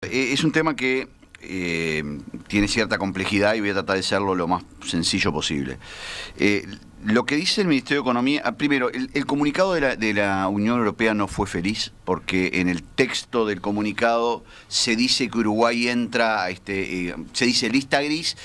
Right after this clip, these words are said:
salió fulano y hay nuevos in-, o sea, y, y hay nuevos, este, países que están bajo revisión. Entonces, cuando uno hace una primera lectura, parecería decir que efectivamente Uruguay entraba a una lista que tampoco se llama gris, sino se llama pa-, lista de países no cooperantes.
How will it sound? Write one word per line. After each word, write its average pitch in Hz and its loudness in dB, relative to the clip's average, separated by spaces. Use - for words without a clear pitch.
salió 139 2
fulano 156 0
y 135 2
hay 139 2
nuevos 139 0
in-, 110 -4
o 104 -2
sea, 107 2
y, 107 -2
y 110 2
hay 120 2
nuevos, 139 0
este, 90 -2
países 123 2
que 104 -6
están 107 0
bajo 104 -2
revisión. 87 -2
Entonces, 95 -2
cuando 95 2
uno 117 4
hace 113 0
una 113 2
primera 110 0
lectura, 117 0
parecería 92 -2
decir 104 -2
que 95 -10
efectivamente 107 0
Uruguay 101 0
entraba 95 0
a 87 -2
una 92 -4
lista 107 -2
que - -12
tampoco 90 0
se - -2
llama 98 2
gris, 117 2
sino 90 2
se - 0
llama 95 0
pa-, 82 -6
lista 90 -2
de 92 0
países 90 -2
no 82 -2
cooperantes. 57 -6